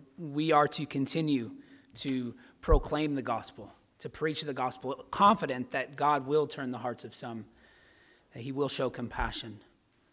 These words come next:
upon them. But we can and should pray that God would put an end to any who stand opposed to the coming of his kingdom,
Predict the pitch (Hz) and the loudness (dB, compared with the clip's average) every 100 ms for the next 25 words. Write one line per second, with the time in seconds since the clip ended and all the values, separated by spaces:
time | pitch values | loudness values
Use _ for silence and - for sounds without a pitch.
0 | _ _ _ _ _ _ _ - 127 117 | _ _ _ _ _ _ _ -10 -4 -2
1 | 110 101 92 - _ _ _ _ _ _ | -4 -8 -12 -20 _ _ _ _ _ _
2 | _ _ _ _ _ _ _ - - 151 | _ _ _ _ _ _ _ -18 -2 0
3 | 147 - 202 220 180 - 208 156 - 131 | 0 0 2 2 2 0 0 0 -2 -2
4 | 127 131 131 143 156 147 - 147 135 131 | -2 -2 2 4 4 2 -2 -2 -2 -4
5 | 156 170 131 120 - - 139 165 190 208 | -2 0 0 -2 -6 -6 -2 0 2 2
6 | 180 - 170 143 131 - 185 160 147 - | 0 -4 -2 -2 -2 -2 -2 0 -2 -4
7 | 139 131 - 151 147 123 127 - 143 131 | -6 -6 -4 -2 -4 -4 -6 -6 -8 -8
8 | 110 | -10